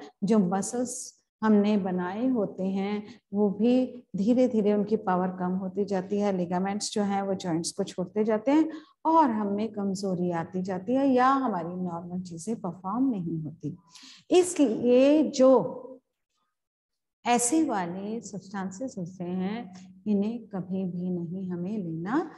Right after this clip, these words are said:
चाहिए। हमारे heart पर, हमारे liver पर, हमारी kidney पर, हमारे mind पर, ठीक है, हमारे जो central nervous system, system है, उस पर सबसे ज्यादा impact इसका रहता है।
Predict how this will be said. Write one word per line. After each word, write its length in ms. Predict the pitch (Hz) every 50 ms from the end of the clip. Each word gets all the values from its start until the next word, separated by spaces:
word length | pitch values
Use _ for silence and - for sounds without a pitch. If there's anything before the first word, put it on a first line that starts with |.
| - _ _ _ -
चाहिए। 500 | - 254 214 196 180 180 180 180 165 147 147 - - - _ _ -
हमारे 340 | 196 185 185 185 185 196 208
heart 380 | 196 202 196 190 190 190 185 190 - - -
पर, 340 | 190 190 190 190 190 190 190 190 - _ _ _ _ _ _ -
हमारे 360 | 196 190 185 185 180 185 185
liver 380 | 180 180 196 208 214 208 208 202 202 -
पर, 160 | 190 190 190
हमारी 500 | 190 190 190 185 180 180 175 175 175 175
kidney 480 | 175 175 - 196 196 190 196 202 196 196 196 196 -
पर, 260 | 185 185 185 185 190
हमारे 560 | 185 190 180 180 180 180 180 185 190 202 202 - - _ _ _ -
mind 400 | 202 214 208 202 214 233 240 233
पर, 300 | 233 - 208 196 175 170 170 - - _ _ _ _ _ -
ठीक 220 | - - 202 190 -
है, 400 | 240 254 269 254 - - - - -
हमारे 400 | 202 196 196 185 185 185 202 220
जो 200 | 220 208 214 208 220 226 240 262 254
central 380 | 254 - 214 185 180 196 220
nervous 420 | 226 214 190 180 180 220 269 285 -
system, 640 | 240 190 - - 196 185 180 190 - - - 190 190
system 480 | - - - 185 - - 196 185 180
है, 160 | 190 202 220 - - _ _ _ _ -
उस 160 | 269 254 - -
पर 80 | 277 277
सबसे 420 | 269 - 220 185 - - - 190
ज्यादा 360 | 170 175 170 160 160 180 185 196
impact 500 | 196 185 180 180 185 185 190 190 - -
इसका 280 | 180 - - - 180
रहता 360 | 180 175 170 165 170 - 185 185
है। 260 | 196 196 196 196